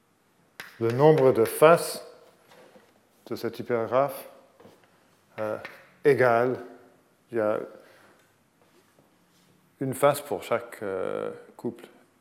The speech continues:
X, Y. Alors c'est delta n carré, mais le nombre de sommets est deux n, donc on peut l'écrire comme ça, delta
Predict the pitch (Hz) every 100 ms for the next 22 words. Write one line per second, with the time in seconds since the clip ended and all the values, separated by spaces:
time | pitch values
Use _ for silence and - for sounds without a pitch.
0 | _ 127 - - - 107 139 139 - -
1 | _ _ _ - _ _ _ - 110 101
2 | - 110 101 101 107 - - _ _ _
3 | _ _ - 117 107 - 110 101 - -
4 | _ - - - - - - _ - 117
5 | 107 131 120 160 160 - - - 135 135
6 | 139 156 151 139 127 123 117 113 107 107
7 | 104 - 151 127 107 107 104 151 123 123
8 | 139 151 - - - - - 117 110 113
9 | - 120 120 120 113 - 113 - 110 101
10 | 143 135 - - 123 113 120 113